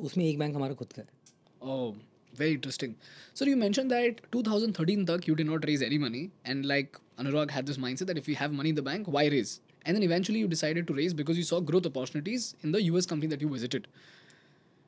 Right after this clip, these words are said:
Speaker 2: Now, you went from being a profitable, bootstrapped, extremely frugal entrepreneur to now an entrepreneur who's optimizing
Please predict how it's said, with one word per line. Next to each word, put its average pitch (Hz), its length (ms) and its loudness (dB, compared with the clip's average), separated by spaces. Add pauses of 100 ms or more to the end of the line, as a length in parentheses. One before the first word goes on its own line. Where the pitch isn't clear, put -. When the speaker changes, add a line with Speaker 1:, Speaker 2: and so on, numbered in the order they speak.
(260)
Speaker 2:
Now, 277 380 6 (120)
you 240 200 2
went 277 180 0
from 392 220 0
being 233 320 0 (140)
a - 20 -12 (220)
profitable, 208 600 2 (380)
bootstrapped, 190 640 2 (100)
extremely 208 420 -2 (100)
frugal 180 240 6
entrepreneur 131 440 -4 (600)
to 170 140 2
now 175 180 6
an 214 100 0 (100)
entrepreneur 180 460 2
who's 180 160 0 (140)
optimizing 165 420 0